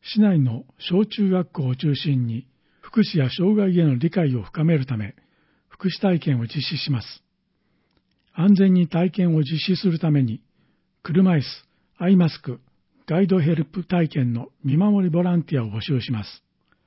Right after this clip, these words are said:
実施日、市内小中学校からの依頼に応じて。ところ、実施する小中学校。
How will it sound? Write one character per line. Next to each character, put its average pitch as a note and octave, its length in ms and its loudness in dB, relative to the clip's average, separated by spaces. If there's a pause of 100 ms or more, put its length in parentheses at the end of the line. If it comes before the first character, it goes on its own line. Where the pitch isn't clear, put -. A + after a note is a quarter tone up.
(580)
実 F3+ 120 0 (180)
施 D3 40 0
日、 B2+ 180 -6 (580)
市 - 160 -2
内 D3+ 200 2
小 E3 220 0
中 G3 200 -4
学 F3 200 -2
校 C#3 200 -4
か C#3 140 -4
ら B2 80 -2
の G#2+ 120 -6
依 G#2+ 80 -6
頼 D3+ 200 0
に D3+ 120 2
応 B2+ 220 -2
じ - 140 -12
て。 A#2+ 160 -16 (1500)
と D#3 100 -4
こ E3+ 140 2
ろ、 D3+ 220 0 (240)
実 E3+ 120 2
施 G3 200 -6
す A3 140 -4
る F3 160 0
小 G3 260 2
中 E3 260 -2
学 C3+ 220 -4
校。 A2+ 200 -12